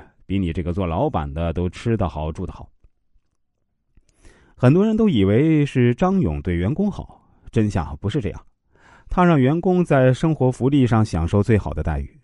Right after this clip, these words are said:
目的是让员工的身体习惯这种舒适的环境。一旦员工离开这样的环境，就受不了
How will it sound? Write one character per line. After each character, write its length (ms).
目 200
的 180
是 120
让 140
员 180
工 160
的 100
身 240
体 220
习 200
惯 220
这 120
种 140
舒 180
适 120
的 100
环 200
境。 140
一 120
旦 160
员 180
工 160
离 160
开 160
这 80
样 100
的 60
环 180
境， 160
就 140
受 160
不 80
了 80